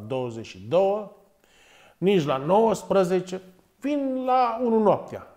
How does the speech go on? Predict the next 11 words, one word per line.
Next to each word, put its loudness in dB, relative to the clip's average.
Dar -2
dimineața -6
sau -2
a -2
doua 2
zi, -6
la -4
prânz, -8
când -10
e -8
competiția, -10